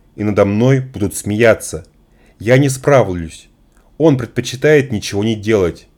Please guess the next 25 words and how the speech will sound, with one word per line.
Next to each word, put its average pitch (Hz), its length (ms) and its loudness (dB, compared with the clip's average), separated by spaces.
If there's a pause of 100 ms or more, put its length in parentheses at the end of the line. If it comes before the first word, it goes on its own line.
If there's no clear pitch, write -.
(320)
чтобы 104 400 0
избежать 95 500 -2
неудач, 107 600 0 (200)
разочарований, 101 920 -2 (540)
а 92 120 -2
в 98 120 0
итоге 131 340 0
живёт 101 280 -2
в - 60 -20
постоянном 101 500 -2
недовольстве 107 580 -2
собой 120 600 0 (440)
и 107 80 -10
тем, 123 500 -2
что - 240 -10
его 90 260 0
окружает. 95 680 -4 (1040)
Человек 135 380 2
сам 139 300 2
себя 92 320 -2
лишает 120 500 0
уверенности 107 800 -4 (200)
и 104 100 -6
решительности. 87 920 -8 (1700)
Успех - 640 0